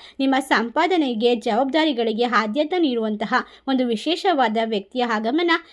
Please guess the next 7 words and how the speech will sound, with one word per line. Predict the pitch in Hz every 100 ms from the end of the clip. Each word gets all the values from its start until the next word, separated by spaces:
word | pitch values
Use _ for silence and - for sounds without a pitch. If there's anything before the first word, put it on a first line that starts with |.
| _
ನಿಮ್ಮ | 262 254
ಬಾಳನ್ನ | 226 220 233 330 330 320
ಬಂಗಾರ | 247 214 220 285
ಮಾಡುತ್ತೆ | 330 277 220 214
ಅಂತ | 220 220 240
ಹೇಳಿದ್ರೆ | 320 330
ತಪ್ಪಾಗೋದಿಲ್ಲ. | 320 220 - 214 220 214 220